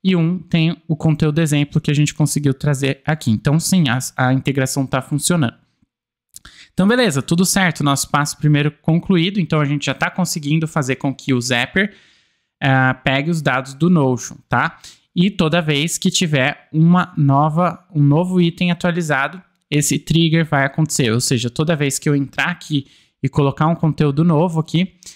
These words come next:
ele vai disparar esse evento. Agora a gente pode escolher o que que a gente vai fazer com esses dados, né? Então, ele vai pegar esse dado aqui, esse texto, conteúdo exemplo teste, e vai passar pro Zapier. E o que que a gente quer fazer com esse texto, né? A gente pode fazer um monte de coisa, né?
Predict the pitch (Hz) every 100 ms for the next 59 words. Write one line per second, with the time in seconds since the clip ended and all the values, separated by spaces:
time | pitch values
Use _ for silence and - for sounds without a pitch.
0 | _ - 156 170 151 127 123 139 _ _
1 | - 143 - 165 135 123 131 170 143 113
2 | - _ _ - _ - 175 202 233 156
3 | 170 - 185 180 - 180 190 - _ -
4 | - - 247 233 226 226 - 170 185 190
5 | 185 175 202 170 143 131 - 120 127 127
6 | 147 139 _ _ _ 143 143 180 185 165
7 | 147 - 147 139 139 120 - 190 151 139
8 | - 160 190 - - 139 - 131 131 131
9 | 135 175 - 170 208 - - _ _ -
10 | - _ 160 185 180 202 196 180 226 180
11 | 147 - 139 160 185 220 214 208 202 185
12 | - 175 151 151 165 156 151 - 165 156
13 | 123 - 120 113 120 131 - 151 151 170
14 | 151 165 160 190 240 254 180 151 - 113
15 | 131